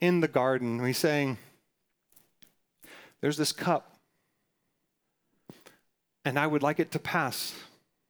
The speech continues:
but not my life, your life. Not my will, not my way, your way.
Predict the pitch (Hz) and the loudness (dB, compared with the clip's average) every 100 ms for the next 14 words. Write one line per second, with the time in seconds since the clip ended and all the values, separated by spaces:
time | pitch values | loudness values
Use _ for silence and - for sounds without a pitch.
0 | _ _ _ _ _ _ _ - - - | _ _ _ _ _ _ _ -20 -20 -20
1 | - 147 147 156 180 180 170 147 151 143 | -4 0 2 2 4 4 4 2 0 -4
2 | - - - _ _ _ _ _ _ _ | -10 -18 -20 _ _ _ _ _ _ _
3 | _ _ _ _ _ _ - 139 147 135 | _ _ _ _ _ _ -8 0 2 2
4 | 110 107 107 - - _ _ _ _ _ | 0 -4 -6 -14 -20 _ _ _ _ _
5 | _ _ _ _ - - 151 160 165 175 | _ _ _ _ -20 -4 0 2 4 4
6 | 175 156 147 151 170 160 160 147 135 135 | 4 4 4 2 2 2 2 4 4 2
7 | 139 - 143 135 139 135 127 113 110 | 0 -6 -8 -2 0 2 0 -2 -2